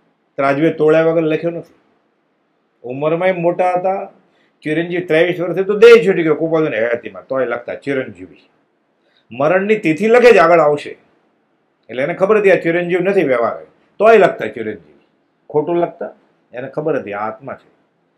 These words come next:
નથી તો હું કરી દઈશ એને આત્મા, દેહ છોડતા પહેલા અમર થઈને જશે.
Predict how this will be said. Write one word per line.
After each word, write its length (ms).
નથી 380
તો 60
હું 160
કરી 180
દઈશ 240
એને 140
આત્મા, 320
દેહ 240
છોડતા 240
પહેલા 200
અમર 240
થઈને 240
જશે. 460